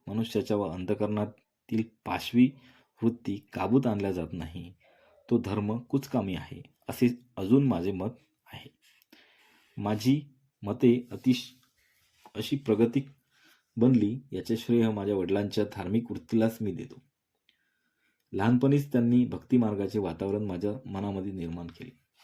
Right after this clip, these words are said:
मी लहान असतानाच माझे वडील आमच्याकडून रामायण, महाभारत इत्यादी ग्रंथ वाचून घेतल्याशिवाय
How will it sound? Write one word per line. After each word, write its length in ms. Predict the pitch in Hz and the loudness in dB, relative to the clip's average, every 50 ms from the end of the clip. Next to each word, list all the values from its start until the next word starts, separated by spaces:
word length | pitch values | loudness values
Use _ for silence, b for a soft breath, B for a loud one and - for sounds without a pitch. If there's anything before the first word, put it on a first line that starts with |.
| b b b b b b b b b b - | b b b b b b b b b b -8
मी 180 | - 107 107 104 | -4 -2 0 0
लहान 240 | 95 107 123 127 117 | 2 2 2 2 0
असतानाच 440 | 107 - - 123 120 120 120 120 120 | -2 -4 -2 0 2 2 0 0 -2
माझे 220 | 107 95 95 104 | -4 -2 0 0
वडील 320 | 98 90 90 98 107 104 | 2 2 2 0 0 0
आमच्याकडून 680 | - 78 95 92 90 107 101 101 101 104 107 101 90 82 | -2 -8 -10 -6 -4 -2 -2 0 0 0 -2 -2 -4 -4
रामायण, 400 | 82 85 87 92 98 104 107 107 | -6 -6 -6 -6 -4 -4 -4 -4
महाभारत 440 | 95 90 90 90 90 90 98 104 113 | -4 -6 -6 -6 -6 -6 -6 -6 -6
इत्यादी 400 | - 95 - - - 92 98 104 | -8 -10 -10 -10 -10 -8 -8 -6
ग्रंथ 340 | - 90 90 85 87 - 107 | -6 -6 -8 -8 -8 -6 -6
वाचून 360 | 95 85 85 - - 117 113 | -6 -6 -6 -8 -6 -6 -6
घेतल्याशिवाय 600 | 107 - 90 - - 101 104 - - 101 87 82 | -8 -10 -14 -10 -6 -6 -6 -4 -6 -6 -6 -8